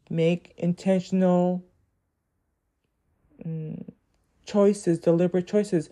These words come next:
You know, one of the things we've been talking about is character. What does character look like? And, um, I believe it was Robert Greene was talking about character is comprised of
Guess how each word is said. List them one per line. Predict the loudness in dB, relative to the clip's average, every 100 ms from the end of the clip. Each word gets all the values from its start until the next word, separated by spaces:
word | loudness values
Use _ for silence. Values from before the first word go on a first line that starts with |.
| -20 -20 -6 2
You |
know, | 6 6
one | 8
of | 6
the | 4
things | 0 0 0
we've | 0
been | 2 0
talking | 0 -4 -2 -4
about | -2 0 2 0 -2
is | -2 -4 -6 -10
character. | -4 2 2 2 -2 -2 -4 -12 _ _ _ _ _ _ _ _ _ _ _ -20 -20 -20 -4 0
What | 2
does | 2 0
character | 2 6 6 4 2 2
look | 4 2 2
like? | 0 0 0
And, | -2 -2 -4 -6
um, | -8 -8 -8 -10
I | -8
believe | 0 4 4
it | 2
was | 0
Robert | 0 0 0 -4
Greene | -4 -4 -4
was | -8
talking | -6 -6 -6
about | -6 -4 -6 -6
character | 0 2 0 0 2
is | 2 -2
comprised | -6 -4 -2 0 0 0
of | 0 2 0